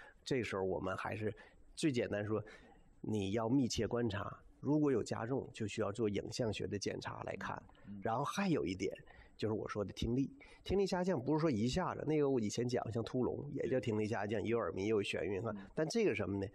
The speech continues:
Speaker 1: 缓慢进行的听力下降，咱们有叫进展的啊，进行性的听力下降。
Speaker 2: 嗯。
Speaker 1: 所以不是出来就这样，你会看今天这样，过两天可能又重了一点，但这个过程的这几，这个跨度可能会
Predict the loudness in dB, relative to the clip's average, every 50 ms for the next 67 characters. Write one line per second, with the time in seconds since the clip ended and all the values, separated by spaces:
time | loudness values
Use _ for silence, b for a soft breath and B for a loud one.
0 | B B B B B B B -16 -14 -6 -2 0 2 2 2 0 0 0 0 2
1 | 2 2 2 0 0 0 0 2 2 2 2 0 -2 -4 -2 -2 -2 -2 -2 -4
2 | -6 -8 -6 -6 -4 -6 -6 -6 -8 -10 -10 -10 -12 -14 -14 -14 -10 -8 -4 0
3 | 0 2 2 2 2 0 -2 -2 B B B B -10 -4 0 2 2 2 2 0
4 | -2 -4 -6 -8 -12 -12 -10 -10 -10 -8 -6 0 2 2 2 2 0 -2 -2 -2
5 | -2 -2 -4 -4 -6 -6 -6 -6 -6 -6 -6 -8 -8 -6 -8 -8 -8 B B B
6 | B B B B -2 -2 -2 0 0 0 2 4 2 2 2 0 -6 -14 -12 -6
7 | 0 2 2 4 4 4 4 4 4 4 4 4 2 0 B B B B B B
8 | 0 2 2 2 2 2 2 2 2 0 0 0 2 2 4 4 4 4 4 4
9 | 4 4 2 2 0 0 2 4 4 2 2 2 2 2 2 4 4 2 2 2
10 | 2 2 4 4 4 2 2 -2 -4 -2 -2 -2 0 2 2 2 2 2 2 2
11 | 2 2 2 0 0 2 2 0 2 2 0 0 0 0 -4 -4 B B B B
12 | B B -10 -10 -10 -10 -14 -20 -12 -12 -6 -4 -2 -2 -2 -2 -2 -2 -2 -4
13 | -4 -4 -2 0 -2